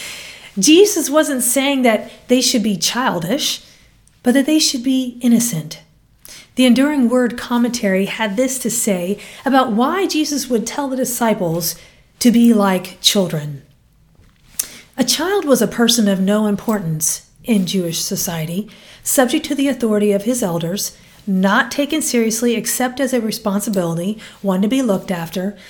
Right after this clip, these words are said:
not one to be looked up to. Children are not threatening.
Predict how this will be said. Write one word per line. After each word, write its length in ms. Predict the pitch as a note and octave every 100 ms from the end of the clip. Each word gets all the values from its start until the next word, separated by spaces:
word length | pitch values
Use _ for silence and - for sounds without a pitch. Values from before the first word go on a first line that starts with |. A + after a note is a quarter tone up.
| - -
not 400 | G3 A#3+ C#4+ D#4
one 160 | D#4
to 60 | E4
be 180 | E4 E4
looked 300 | E4 E4+ F4
up 200 | F4+ -
to. 280 | G3+ D#3+ D3 - _ - - _ _ _ - - -
Children 480 | - C4+ C#4 D#4+ D#4+
are 340 | D#4 D#4+ G#3+
not 400 | F#3+ G3 A#3 A#3+
threatening. 540 | C#4 D#4+ C4+ E3+ D#3